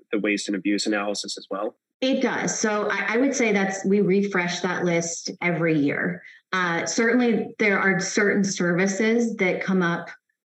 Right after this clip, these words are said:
Speaker 2: frequently in, in terms of waste and abuse issues that we're tracking. Uh, but things like the pandemic and telehealth, uh, you know, services entering the mix at a, a larger scale,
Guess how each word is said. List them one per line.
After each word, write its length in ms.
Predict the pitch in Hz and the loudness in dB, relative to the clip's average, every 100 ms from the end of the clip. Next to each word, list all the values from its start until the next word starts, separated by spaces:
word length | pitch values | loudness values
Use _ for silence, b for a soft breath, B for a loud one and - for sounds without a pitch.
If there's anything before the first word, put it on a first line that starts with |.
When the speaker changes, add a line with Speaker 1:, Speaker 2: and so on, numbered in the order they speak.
| _ - | _ 0
Speaker 2:
frequently 800 | 302 254 196 139 127 196 196 - _ | 2 2 0 0 -2 -2 -2 -6 _
in, 300 | 202 202 196 | 0 4 2
in 180 | 196 190 | 2 0
terms 400 | 190 196 185 196 | 2 2 2 2
of 300 | 180 170 175 - - | 2 0 -2 -6 -2
waste 400 | 180 180 175 190 | 2 2 2 2
and 80 | |
abuse 720 | 175 170 165 160 160 - - - _ _ | 2 2 4 2 0 -6 -10 -16 _ _
issues 500 | 185 170 190 175 190 | -2 0 2 2 2
that 180 | 185 170 | 0 -2
we're 140 | 165 151 | -2 -2
tracking. 760 | - 143 170 208 220 254 254 B B B B | -4 -4 -2 0 2 2 0 B B B B
Uh, 360 | 185 175 160 170 | -2 0 0 0
but 280 | 196 175 - | 0 0 0
things 300 | 190 190 190 | 2 2 0
like 340 | 165 160 - - B - | 0 -2 -6 -14 B -8
the 80 | 165 | -4
pandemic 800 | 180 170 165 151 156 180 196 B B _ 170 | 0 2 2 2 2 0 -2 B B _ -2
and 400 | 165 165 165 160 - - | 0 2 2 0 -6 -6
telehealth, 800 | - 180 170 175 170 175 - - - | -2 -2 -2 -2 -2 -2 -4 -10 -6
uh, 360 | 170 160 160 - | -4 -2 -4 -2
you 100 | 170 | 0
know, 120 | 165 | 0
services 600 | 160 190 170 175 185 175 | 0 0 2 0 0 0
entering 720 | 170 170 175 175 165 160 151 | 2 2 2 2 2 0 0
the 100 | 180 | 0
mix 380 | 170 165 165 - | 2 2 -2 -4
at 200 | - 175 | -4 -4
a, 280 | 160 156 - | -2 -2 -2
a 40 | |
larger 520 | 170 165 170 175 180 170 | -2 0 0 2 2 0
scale, 720 | - - 156 170 196 220 | -2 0 0 2 0 -2